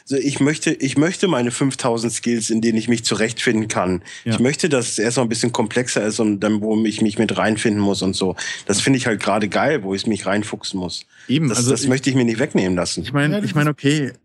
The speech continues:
Speaker 3: Da gibt's
Speaker 2: Äh.
Speaker 3: aber ein Problem. Verkaufszahlen.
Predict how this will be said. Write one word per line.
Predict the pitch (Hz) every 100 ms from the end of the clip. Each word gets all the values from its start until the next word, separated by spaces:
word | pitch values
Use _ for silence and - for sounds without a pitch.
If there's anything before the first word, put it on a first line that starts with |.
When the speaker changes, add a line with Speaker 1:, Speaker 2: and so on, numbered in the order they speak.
| _ _ -
Speaker 3:
Da | 185
gibt's | 233 247
Speaker 2:
Äh. |
Speaker 3:
aber | 262
ein | - 269
Problem. | - 226 190 220 147 139 _ _ _ _ _ _ _
Verkaufszahlen. | - 202 240 226 - 147 131